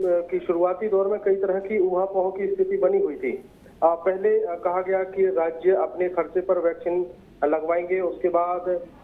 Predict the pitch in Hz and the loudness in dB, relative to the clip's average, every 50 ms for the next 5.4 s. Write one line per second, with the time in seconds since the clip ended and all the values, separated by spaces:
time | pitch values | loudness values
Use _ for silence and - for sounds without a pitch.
0 | - - - 170 175 175 185 175 175 175 180 175 - - 180 180 185 175 165 170 | -4 0 0 0 2 0 0 -2 -2 -2 -4 -4 -2 -2 -2 0 2 2 2 2
1 | 170 175 180 175 - 170 165 170 170 165 165 170 175 170 170 170 180 175 - 180 | 0 -2 -2 0 0 0 2 0 0 0 0 0 -2 -2 -2 -2 -2 0 2 0
2 | 180 175 175 - - - - - - - 156 160 165 175 170 175 175 175 175 185 | 0 0 -2 -8 -10 -18 -20 -10 -2 0 0 2 2 2 0 0 -2 -2 -2 -2
3 | 185 180 190 185 156 165 165 - - 180 180 180 175 196 185 185 - 190 175 185 | -2 -2 -2 0 0 0 0 0 -2 -2 -2 -2 -2 -2 -2 -2 -2 0 2 2
4 | 139 143 147 - 175 180 185 185 202 196 180 170 185 190 196 196 196 196 - 170 | 2 0 -2 -2 -2 -4 -4 -2 0 0 2 2 2 2 0 0 -2 -2 -2 0
5 | 185 190 196 196 190 196 - | 2 2 2 0 -2 -4 -10